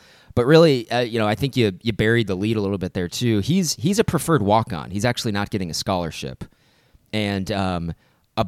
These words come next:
at least half of the calculus here from the coaching staff is, is because of his brother Nate, for sure, who is a legit blue chip, like, top five tight end in the country in, in the recruiting class coming up here.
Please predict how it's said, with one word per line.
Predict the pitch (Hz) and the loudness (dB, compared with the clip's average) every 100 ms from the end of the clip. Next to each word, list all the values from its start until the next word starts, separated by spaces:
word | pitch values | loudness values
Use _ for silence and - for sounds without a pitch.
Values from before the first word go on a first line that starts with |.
| - - | -4 -8
at | 123 | -2
least | 139 170 - | 2 2 2
half | - 123 127 | 0 0 2
of | 131 117 | 0 0
the | 113 | -4
calculus | 101 104 117 120 117 | 0 0 2 0 0
here | - 117 | 0 -4
from | 110 | -4
the | 98 | -6
coaching | - 101 110 | -4 -4 -4
staff | 101 110 107 120 - _ _ _ _ | -6 -4 -4 -4 -10 _ _ _ _
is, | 110 120 101 | 0 0 2
is | 131 104 | 0 2
because | 131 127 113 | 0 2 2
of | 101 | 0
his | 85 | -2
brother | 101 87 78 | -2 -2 -4
Nate, | 78 69 - | -8 -10 -12
for | - | -6
sure, | 95 107 92 | -4 0 0
who | 110 110 | 4 2
is | 104 - | 2 -2
a | 117 | 0
legit | 113 104 - 123 110 101 87 | 0 -2 4 4 2 -6 -4
blue | 107 110 | 2 2
chip, | - - 92 - - _ _ _ _ _ - | 2 -2 -2 -4 -14 _ _ _ _ _ -6
like, | 107 - | -6 -2
top | 123 127 107 - | 0 2 0 -2
five | - 101 95 - | 0 2 0 -4
tight | 110 101 | -4 -2
end | 92 92 | -2 -4
in | 85 | -6
the | |
country | - 101 92 87 80 78 _ _ _ | -6 -6 -6 -6 -6 -8 _ _ _
in, | 120 | -6
in | 110 117 | -2 0
the | 101 | 0
recruiting | 92 - 95 90 | -2 -4 -4 -4
class | 92 85 - | -6 -8 -6
coming | 95 85 | -6 -6
up | 82 - | -6 -8
here. | 80 78 | -6 -6